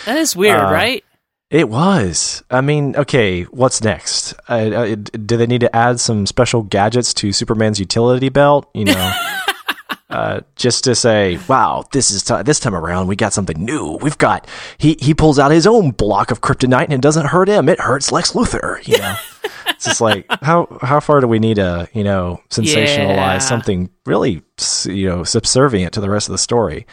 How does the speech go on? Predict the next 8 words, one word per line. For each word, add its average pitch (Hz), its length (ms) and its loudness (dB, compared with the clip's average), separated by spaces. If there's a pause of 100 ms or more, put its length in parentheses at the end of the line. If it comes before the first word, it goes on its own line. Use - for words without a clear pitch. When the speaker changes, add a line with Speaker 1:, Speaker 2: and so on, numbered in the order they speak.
(300)
Speaker 2:
And 85 80 -8
now 151 120 0
we 131 100 -6
got 104 340 -2 (720)
personalized 104 920 2
capes, - 680 -4 (240)
you - 140 -8
know. - 260 -10